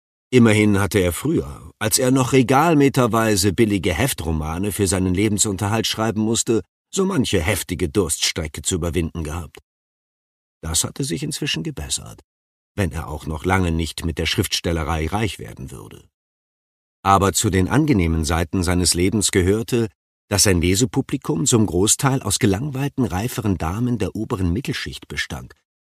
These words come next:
die bei den Lesungen oft schmachtend an seinen Lippen hingen. So auch gestern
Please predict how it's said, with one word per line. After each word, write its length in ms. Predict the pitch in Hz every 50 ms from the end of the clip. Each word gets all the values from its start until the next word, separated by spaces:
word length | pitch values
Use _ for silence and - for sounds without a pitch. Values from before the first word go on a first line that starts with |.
| _ _ -
die 120 | 98 85
bei 160 | 76 - 85 82
den 160 | 85 90 92
Lesungen 520 | 95 104 104 95 - 92 95 90 87 85
oft 280 | - 98 87 - - -
schmachtend 680 | - - - - 104 95 87 - - - 85 80 76 71
an 140 | 78 82 82
seinen 320 | 82 82 80 73 73 76
Lippen 280 | 76 78 78 - 78 71
hingen. 320 | 67 80 82 80 73 67 - _ _ _ _ _ _ _ _ _ _ _ _ _ _ _ _ _ _ _ -
So 160 | - 120 107
auch 120 | 120 -
gestern 680 | - 123 90 - - - 80 71 - - - - - -